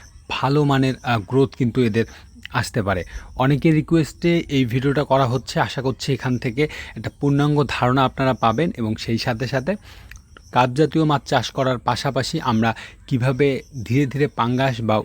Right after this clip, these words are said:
অধিক লাভজনক মাছে চাষ শুরু করতে পারি, সেরকম একটা পূর্ণাঙ্গ ধারণা থাকছে এই ভিডিওর মাধ্যমে।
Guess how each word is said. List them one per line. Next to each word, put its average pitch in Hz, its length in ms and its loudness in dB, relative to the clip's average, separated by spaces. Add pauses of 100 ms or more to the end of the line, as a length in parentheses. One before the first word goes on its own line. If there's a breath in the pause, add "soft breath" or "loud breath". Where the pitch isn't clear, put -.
অধিক 120 360 0
লাভজনক 110 420 0
মাছে 107 360 0 (400 loud breath)
চাষ 117 200 2
শুরু 143 260 2
করতে 127 300 -2
পারি, 143 240 0 (120)
সেরকম 120 380 -2
একটা 113 180 -4
পূর্ণাঙ্গ 131 520 0
ধারণা 107 340 2
থাকছে - 480 -2
এই 113 180 4
ভিডিওর 98 320 0
মাধ্যমে। 92 400 -2